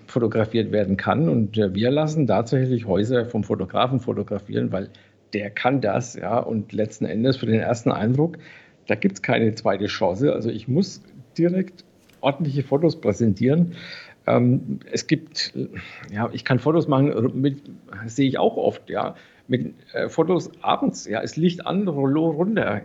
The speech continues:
ja, das will keiner sehen, ja, das ist, das ist, das <laughs> turnt ab, ja, wie man so schön sagt. Da gewinnt die andere Immobilie, die ich als Konkurrenz im Markt habe, mit hoher Wahrscheinlichkeit, wenn, wenn's da vernünftige Bilder gibt, ja. Das sind,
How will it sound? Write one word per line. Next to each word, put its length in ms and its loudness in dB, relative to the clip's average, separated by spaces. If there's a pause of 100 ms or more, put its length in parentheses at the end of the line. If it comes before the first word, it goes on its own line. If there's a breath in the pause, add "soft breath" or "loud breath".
ja, 100 -10
das 240 -10
will 120 0
keiner 340 0
sehen, 340 0
ja, 140 -8
das 180 -10
ist, 300 -8 (140)
das 180 -6
ist, 260 -8 (920 loud breath)
das 200 -10 (160)
<laughs> 280 -8
turnt 340 0
ab, 120 -14 (160)
ja, 260 -2
wie 80 -2
man 140 0
so 120 0
schön 260 0
sagt. 280 -2
Da 60 -4
gewinnt 420 0
die 160 -4
andere 300 0
Immobilie, 580 -2
die 180 -2
ich 100 0
als 160 -2
Konkurrenz 540 0
im 140 2
Markt 320 0
habe, 200 2 (480 loud breath)
mit 200 -2
hoher 220 2
Wahrscheinlichkeit, 1000 0
wenn, 300 0 (160)
wenn's 260 -4
da 160 2
vernünftige 640 2
Bilder 300 2
gibt, 340 -8
ja. 140 0
Das 180 -4
sind, 240 2